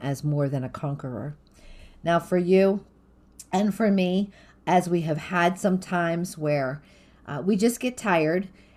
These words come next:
and we want to lay our armor down, we want to sit back and just kind of, can we just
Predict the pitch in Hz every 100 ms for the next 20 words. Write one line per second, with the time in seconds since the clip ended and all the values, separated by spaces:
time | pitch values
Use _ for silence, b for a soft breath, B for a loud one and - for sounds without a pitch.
0 | _ - 196 185 196 165 165 208 233 214
1 | - 226 208 202 202 190 175 175 180 175
2 | 175 160 151 165 175 170 175 190 190 208
3 | 190 208 208 185 170 185 190 180 202 -
4 | 320 233 220 220 208 208 196 240 247 -